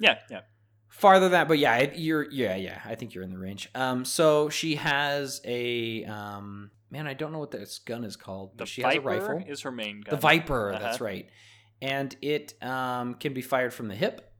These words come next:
Speaker 2: uh, very quickly.
Speaker 1: Right.
Speaker 2: Or she can look down the barrel and shoot,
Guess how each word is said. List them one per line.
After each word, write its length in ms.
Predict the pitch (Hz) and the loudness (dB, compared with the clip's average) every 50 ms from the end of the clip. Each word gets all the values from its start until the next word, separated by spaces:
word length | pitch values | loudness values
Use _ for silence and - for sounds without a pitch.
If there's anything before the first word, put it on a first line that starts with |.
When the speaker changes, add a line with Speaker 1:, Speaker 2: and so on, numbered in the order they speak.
| _ _ _ _ | _ _ _ _
Speaker 2:
uh, 180 | 117 117 110 104 | -2 -2 -2 0
very 200 | 113 117 110 113 | -2 -2 -6 -6
quickly. 540 | 113 - - 180 180 - 240 247 294 - _ _ _ | -6 -4 -4 -4 -4 -4 -6 -8 -8 -12 _ _ _
Speaker 1:
Right. 180 | - 190 196 233 - _ _ _ _ | -14 -14 -14 -14 -16 _ _ _ _
Speaker 2:
Or 640 | 143 147 143 139 139 135 131 131 131 127 127 127 127 | -2 0 0 2 2 2 2 2 2 2 2 0 -2
she 200 | 123 - - 135 | -4 -4 -8 -6
can 140 | - 135 120 | -6 -4 -4
look 120 | 123 127 - | -4 -6 -4
down 160 | 135 123 123 | -4 -4 -4
the 60 | 120 | -4
barrel 400 | 113 113 117 117 117 117 113 113 - | -4 -2 -2 0 0 0 0 -2 -2
and 140 | 104 107 104 | -4 -8 -8
shoot, 380 | - - - 113 113 110 113 | -10 -8 -6 -6 -6 -8 -10